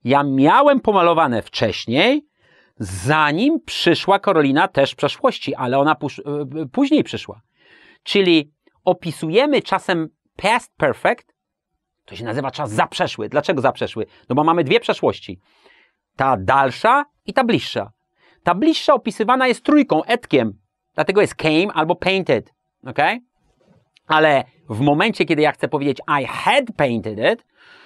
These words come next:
to ja muszę mieć jeszcze jeden punkt w przeszłości, bo ja porównuję zaprzeszłość z, y, tą przeszłością wczoraj. Czyli oba punkty są umieszczone w przeszłości. Okej? A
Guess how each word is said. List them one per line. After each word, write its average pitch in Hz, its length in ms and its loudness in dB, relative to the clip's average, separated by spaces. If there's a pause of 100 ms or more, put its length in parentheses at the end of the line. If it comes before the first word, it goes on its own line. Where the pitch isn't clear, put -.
(200)
to 151 140 0
ja 147 180 4
muszę 196 520 2
mieć 175 220 -4
jeszcze 170 280 0
jeden 196 380 2 (640)
punkt 180 260 -2
w - 40 -20
przeszłości, - 600 -4 (140)
bo 117 120 2
ja 143 220 4 (180)
porównuję 180 800 2 (140)
zaprzeszłość 147 1000 -2
z, - 160 -20 (440)
y, 226 100 2
tą 220 300 0
przeszłością 180 600 0
wczoraj. 110 280 -6 (200)
Czyli 175 200 -6 (140)
oba 277 420 4
punkty 262 340 0
są 220 120 -2
umieszczone 180 600 0 (160)
w - 40 -20
przeszłości. - 580 -4 (640)
Okej? 170 300 0 (340)
A 143 340 2